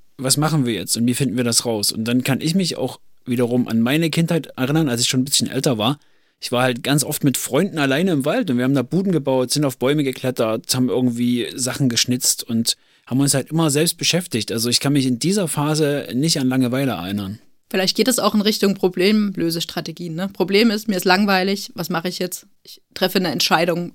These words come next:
Speaker 2: was zu machen und mir fällt dann auf jeden Fall was ein. Ich hab noch kein Kind erlebt, dem langweilig war, was dann einfach geschlafen hat.
Speaker 1: <laughs> Das stimmt.
Speaker 2: Ja.
Speaker 1: Ja, und was sagst du jetzt zum Beispiel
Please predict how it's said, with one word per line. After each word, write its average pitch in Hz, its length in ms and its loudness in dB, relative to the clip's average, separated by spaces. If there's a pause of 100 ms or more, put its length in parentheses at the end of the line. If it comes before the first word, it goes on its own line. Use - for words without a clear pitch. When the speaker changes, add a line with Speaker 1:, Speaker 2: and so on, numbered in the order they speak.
Speaker 2:
was - 440 -10
zu - 120 -10
machen 170 360 -8
und 160 280 -14
mir 175 100 -2
fällt 220 240 2
dann 190 120 0
auf 170 160 -2
jeden 190 180 2
Fall 185 240 -4
was 165 160 -4
ein. - 300 -12 (440)
Ich - 160 -12
hab 180 120 0
noch 170 100 -2
kein 202 200 2
Kind 220 200 4
erlebt, 196 300 0
dem 180 100 0
langweilig 185 480 0
war, 175 120 -2
was 170 120 -8
dann - 140 -10
einfach 165 180 -12
geschlafen 175 420 -8
hat. 170 140 -12 (240)
Speaker 1:
<laughs> - 640 -6
Das 110 120 -4
stimmt. - 360 -8 (180)
Speaker 2:
Ja. 202 80 -8 (360)
Speaker 1:
Ja, 202 120 -4
und 123 100 2
was 139 160 2
sagst 147 260 -2
du 147 60 -2
jetzt 143 180 0
zum 131 160 0
Beispiel 131 800 0